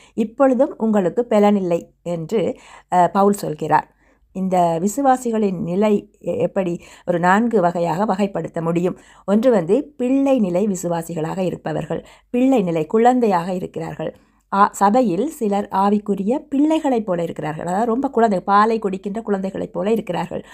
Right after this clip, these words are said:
அவர்கள் இன்னும் தேவனுடைய வார்த்தையில் ஆழமாக வேரூன்றாதவர்கள்.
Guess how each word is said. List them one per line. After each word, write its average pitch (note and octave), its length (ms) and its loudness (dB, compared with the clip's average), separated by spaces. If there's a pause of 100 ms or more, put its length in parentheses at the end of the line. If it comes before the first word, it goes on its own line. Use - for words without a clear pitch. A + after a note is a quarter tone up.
(200)
அவர்கள் A#3 340 4
இன்னும் A3+ 500 2
தேவனுடைய A3 440 2
வார்த்தையில் F3+ 560 -2
ஆழமாக G3+ 800 0 (240)
வேரூன்றாதவர்கள். E3+ 960 2